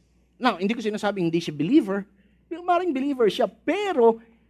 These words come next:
maaring baka hindi niya na-acknowledge ang Holy Spirit dahil ang sabi rito, gagabayan ka niya sa lahat ng katotohanan. Kaya alam mo yun kung may maling sinasabi yung kausap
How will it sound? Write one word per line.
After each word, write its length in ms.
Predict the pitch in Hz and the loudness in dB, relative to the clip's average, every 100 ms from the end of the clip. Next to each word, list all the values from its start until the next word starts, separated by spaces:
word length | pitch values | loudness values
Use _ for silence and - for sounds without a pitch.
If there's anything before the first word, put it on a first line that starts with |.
| _ _ _ - | _ _ _ -10
maaring 560 | 220 220 233 233 233 202 - | -2 4 4 4 -2 -6 -12
baka 400 | 151 156 196 233 240 | -4 2 2 0 -4
hindi 240 | 233 190 196 | -2 -2 -6
niya 120 | 214 | -6
na-acknowledge 560 | 185 180 180 156 170 175 | -6 -6 -6 -2 -2 -4
ang 120 | 165 | -6
Holy 200 | 143 139 | -4 -6
Spirit 320 | - 139 - | -6 -8 -2
dahil 200 | 139 143 | -2 -2
ang 60 | 139 | -2
sabi 360 | 160 185 165 165 | -6 -4 -6 -6
rito, 160 | 131 - _ _ _ _ _ | -10 -14 _ _ _ _ _
gagabayan 720 | 139 147 175 165 147 156 156 147 | 2 2 2 0 2 4 2 0
ka 100 | 143 | -6
niya 160 | 139 | -6
sa 180 | 135 - 127 | -6 -2 0
lahat 800 | 123 123 117 - - 196 208 202 156 | 0 -2 -8 -18 -12 -6 -6 -6 -12
ng 180 | 147 143 | -14 -12
katotohanan. 1080 | - 127 - 117 123 101 110 107 95 101 90 87 _ _ _ _ _ _ _ _ _ _ _ _ | -10 -10 -12 -16 -16 -16 -16 -18 -18 -18 -20 _ _ _ _ _ _ _ _ _ _ _ _ _
Kaya 140 | - | -4
alam 260 | 160 151 139 | 4 4 4
mo 180 | 117 113 | -4 -6
yun 340 | 117 156 127 95 _ _ _ | -2 -2 -2 -10 _ _ _
kung 160 | 151 135 | -8 -4
may 180 | 135 131 | -4 0
maling 300 | 131 135 131 | 0 0 -4
sinasabi 680 | 127 117 - 123 104 117 | -8 -10 -6 -4 -4 -6
yung 80 | 117 | -6
kausap 480 | 120 120 104 - | -6 -6 -10 -16